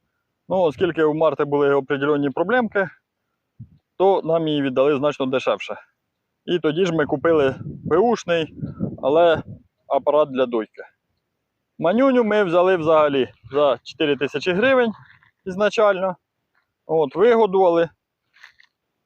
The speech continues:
І тепер оце дві наші основні кормілиці. Якщо вам буде цікаво, скільки ми заробляємо на них,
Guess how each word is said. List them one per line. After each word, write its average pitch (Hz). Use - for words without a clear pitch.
І 202
тепер 180
оце 175
дві 170
наші 165
основні 147
кормілиці. 139
Якщо 202
вам 190
буде 185
цікаво, 175
скільки 175
ми 165
заробляємо 226
на 214
них, 208